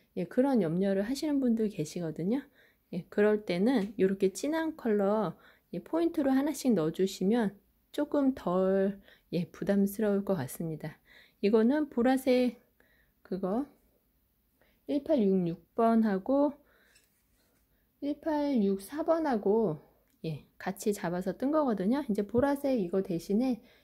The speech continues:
일팔육칠 번이 들어가도 괜찮을 것 같고요. 예,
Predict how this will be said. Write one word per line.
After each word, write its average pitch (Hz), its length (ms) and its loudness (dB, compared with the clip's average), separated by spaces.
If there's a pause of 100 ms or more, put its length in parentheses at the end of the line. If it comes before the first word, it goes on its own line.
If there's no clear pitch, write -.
일팔육칠 285 840 -2
번이 302 540 0
들어가도 196 760 -2
괜찮을 196 440 -2
것 185 120 -2
같고요. 147 400 -6 (800)
예, 151 180 -10